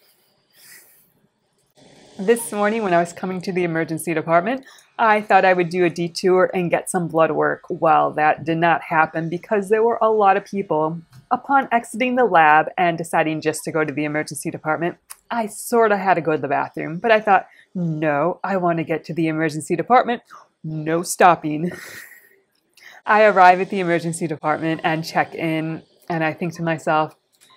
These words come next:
"Should I or shouldn't I use the little girl's room?" And I thought, "No, just in case they call me and I'm in the bathroom, and if you miss your call, then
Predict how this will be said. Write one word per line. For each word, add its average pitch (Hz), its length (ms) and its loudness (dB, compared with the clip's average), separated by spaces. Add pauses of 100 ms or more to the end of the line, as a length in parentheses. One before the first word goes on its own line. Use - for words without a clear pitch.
"Should 233 420 0
I 277 480 2
or 170 240 -2
shouldn't 170 480 -6
I 151 300 4
use 151 480 -6
the 147 100 -4
little 175 220 0
girl's 247 340 0
room?" 180 300 -2
And 160 80 -4
I 156 100 -2
thought, 175 360 2 (680)
"No, 262 800 2 (340)
just - 420 0
in 202 80 0
case 175 300 -4
they 175 120 -2
call 214 380 -2
me 202 240 -2
and 165 160 0
I'm 160 120 -2
in 160 80 -2
the 156 60 0
bathroom, 151 600 0
and 151 240 -2
if 151 260 -12
you 160 120 -6
miss 165 360 -6
your 440 280 4
call, 220 600 8
then 160 640 -2